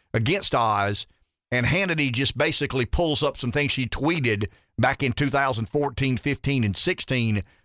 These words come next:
uh, that, that paint her in a negative light with the Trump orbit and the Trump world. I, I just think that's, that's not serving America first well.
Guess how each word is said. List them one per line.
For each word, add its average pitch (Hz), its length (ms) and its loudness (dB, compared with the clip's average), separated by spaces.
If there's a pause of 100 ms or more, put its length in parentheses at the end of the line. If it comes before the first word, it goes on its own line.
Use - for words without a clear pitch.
uh, 107 560 2
that, 156 220 -4
that 165 180 -4
paint 190 260 0
her 170 140 4
in 143 100 0
a 127 60 0
negative 131 340 0
light 131 240 0
with 120 80 -4
the 110 60 -4
Trump - 360 -2
orbit 127 340 2
and 117 60 -4
the 110 60 -2
Trump 139 280 0
world. 107 520 2 (320)
I, 240 380 0
I 214 40 0
just 226 200 -2
think 185 200 0
that's, - 380 -2 (220)
that's 208 200 0
not 220 220 -2
serving 180 400 2
America 135 380 2
first 107 340 -4
well. 76 300 -8